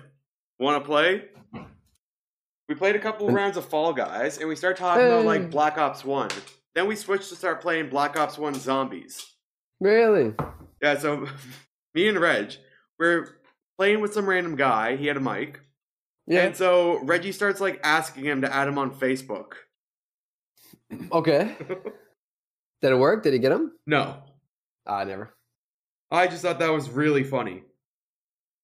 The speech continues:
Speaker 2: That's pretty sweet that you got, so you guys went from playing Fall Guys to zom-, Black Ops One Zombies. Why Black
Speaker 1: Yeah.
Speaker 2: Ops One Zombies?
Speaker 1: Uh, just 'cause we both had it.
Speaker 2: Okay, fair enough.
Speaker 1: No,
Speaker 2: See,
Speaker 1: s-, that
Speaker 2: yeah,
Speaker 1: was
Speaker 2: you got
Speaker 1: actually
Speaker 2: it?
Speaker 1: really sick.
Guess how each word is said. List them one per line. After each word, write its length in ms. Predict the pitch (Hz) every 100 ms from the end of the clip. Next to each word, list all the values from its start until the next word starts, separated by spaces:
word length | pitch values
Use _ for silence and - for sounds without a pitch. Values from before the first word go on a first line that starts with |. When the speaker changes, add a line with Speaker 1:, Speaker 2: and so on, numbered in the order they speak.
| _ _ -
Speaker 2:
That's 140 | 110
pretty 200 | - 123
sweet 300 | 113 120 113
that 60 | 113
you 80 | 110
got, 220 | 113 113 - _
so 120 | - 131
you 80 | 131
guys 240 | 139 123
went 200 | 127 147
from 140 | 156
playing 260 | 143 143 131
Fall 280 | 131 113 110
Guys 380 | 107 101 104 - -
to 340 | 104 104 101 _ _ _ -
zom-, 380 | 104 104 104 -
Black 240 | 113 131 156
Ops 200 | 127 -
One 420 | 107 104 135 117
Zombies. 380 | 101 95 98 -
Why 120 | 131
Black 200 | 143 143
Speaker 1:
Yeah. 100 | 139
Speaker 2:
Ops 120 | -
One 220 | 104 135
Zombies? 440 | 123 92 101 107 - _
Speaker 1:
Uh, 160 | - 170
just 180 | 196 220
'cause 140 | 208
we 80 | 165
both 260 | 139 147 117
had 220 | 123 120
it. 260 | 92 - - _ _ _ _ -
Speaker 2:
Okay, 300 | 131 107 92
fair 180 | 85 87
enough. 260 | 92 92 _ _ _ _ _ _ _ _ _ _ _ _ -
Speaker 1:
No, 200 | 139 147
Speaker 2:
See, 60 | 110
Speaker 1:
s-, 40 | - - _ _ _ _ _ _ _ _ -
that 100 | 175
Speaker 2:
yeah, 40 |
Speaker 1:
was 100 | 180
Speaker 2:
you 60 | 175
got 80 | 165
Speaker 1:
actually 220 | 170 170
Speaker 2:
it? 40 |
Speaker 1:
really 260 | 151 156 135
sick. 520 | - 156 165 - _